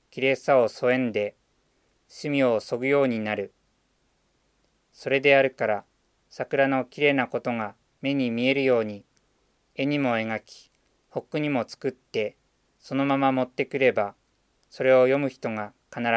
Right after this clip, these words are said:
ず、実際の桜を見るように、綺麗と思わねばならぬ。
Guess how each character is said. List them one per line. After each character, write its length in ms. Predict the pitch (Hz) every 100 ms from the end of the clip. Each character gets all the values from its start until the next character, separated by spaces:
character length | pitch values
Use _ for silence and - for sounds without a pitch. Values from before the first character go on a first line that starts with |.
| 117
ず、 280 | - - - _ _ _ _ -
実 60 | 127
際 260 | - 135
の 80 | 131
桜 400 | - 123 135 139
を 60 | 135
見 120 | 139
る 120 | 139
よ 160 | 131 113
う 20 |
に、 240 | 107 101 - _ _ _
綺 120 | 143
麗 160 | 147
と 240 | 135 123 110
思 160 | 110
わ 100 | 123
ね 140 | 135 127
ば 160 | 113
な 100 | 104
ら 140 | 107 110
ぬ。 160 | 98